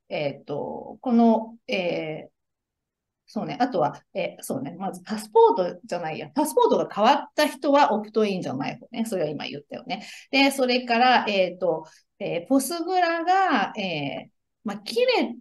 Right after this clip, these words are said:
てない人しかオプトインでは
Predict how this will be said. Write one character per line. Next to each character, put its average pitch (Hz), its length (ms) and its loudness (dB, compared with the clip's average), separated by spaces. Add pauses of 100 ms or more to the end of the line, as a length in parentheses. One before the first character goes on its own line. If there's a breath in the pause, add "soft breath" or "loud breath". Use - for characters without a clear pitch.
て 160 260 2
な 202 240 2
い 240 160 4
人 170 300 -4
し - 160 -6
か 160 560 2 (420)
オ 196 100 -6
プ - 120 -12
ト 196 100 2
イ 175 80 -2
ン 175 100 -2
で 139 100 -4
は - 260 -6